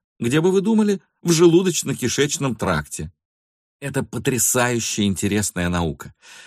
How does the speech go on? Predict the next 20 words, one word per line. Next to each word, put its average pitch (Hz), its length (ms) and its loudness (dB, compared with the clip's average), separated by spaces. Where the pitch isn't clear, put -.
и 117 100 4
когда-нибудь 117 600 2
она, 117 180 0
возможно, 123 540 0
найдёт 135 560 -2
точные 98 480 0
ответы 104 400 -2
на 98 120 0
занимающие 104 720 2
нас 98 220 -2
вопросы. 98 540 -4
Но, 107 260 2
как - 300 -4
подтвердит 107 680 -2
любой 104 380 4
диетолог, 104 760 -2
до 160 140 2
этого 165 380 2
ещё 110 420 2
далеко, 90 600 -2